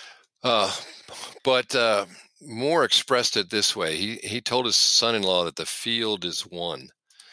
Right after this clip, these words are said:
And what he meant by that was he had so come to a clear understanding of what was the right thing to do, uh, that, uh, it no longer mattered what the consequences were. And so Moore uses the term marry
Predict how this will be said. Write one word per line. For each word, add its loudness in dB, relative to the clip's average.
And -4
what 2
he -2
meant -2
by 2
that -2
was -4
he 0
had -2
so 2
come -2
to -2
a 2
clear 0
understanding 2
of -4
what -4
was -4
the -4
right 0
thing -6
to -6
do, -4
uh, 0
that, 0
uh, 0
it -2
no 0
longer 2
mattered 0
what -4
the -2
consequences -4
were. -14
And -2
so 2
Moore 2
uses 0
the -2
term -2
marry -2